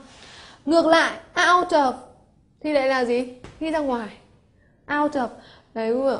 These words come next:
when we go out of the room, khi chúng tôi đi ra khỏi căn phòng. Đấy, thì đấy là từ out of. Các bạn nhớ là ba từ in, into, out of là ba từ mà tôi muốn chỉ về cái, cái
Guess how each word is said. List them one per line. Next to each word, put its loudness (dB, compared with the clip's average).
when 0
we -4
go 4
out 0
of -4
the -12
room, -2
khi -2
chúng 0
tôi 0
đi 2
ra 0
khỏi -4
căn -10
phòng. -12
Đấy, -14
thì -4
đấy -4
là -2
từ -8
out -2
of. -4
Các -8
bạn -2
nhớ 2
là 2
ba 2
từ -2
in, 2
into, -2
out 0
of 0
là -8
ba 0
từ -4
mà -6
tôi -2
muốn -2
chỉ -2
về -4
cái, -6
cái -4